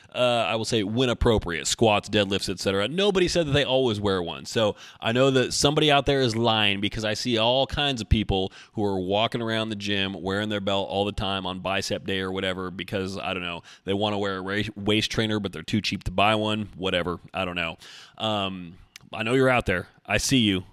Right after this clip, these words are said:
I see, I make eye contact with you. Now, clearly, maybe it's just not the, uh, not the audience that listens to this show, which clearly is more sophisticated, right? I mean, I would hope so. So anyway, thank you for voting on that. So now at the drop set dot com, I have a new poll up. And this poll,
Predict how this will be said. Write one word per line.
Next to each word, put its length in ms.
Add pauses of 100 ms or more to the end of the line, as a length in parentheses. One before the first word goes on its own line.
(200)
I 80
see, 160
I 80
make 240
eye 140
contact 500
with 160
you. 140
Now, 140
clearly, 460 (400)
maybe 200
it's 120
just 260
not 480
the, 240
uh, 380 (100)
not 160
the 140
audience 500
that 160
listens 380
to 80
this 160
show, 260
which 220
clearly 360
is 140
more 200
sophisticated, 840
right? 440 (120)
I 60
mean, 160
I 40
would 140
hope 200
so. 280 (300)
So 240
anyway, 220
thank 220
you 60
for 100
voting 240
on 120
that. 180
So 100
now 200
at 200
the 60
drop 260
set 200
dot 160
com, 260
I 160
have 240
a 160
new 320
poll 360
up. 220
And 140
this 160
poll, 340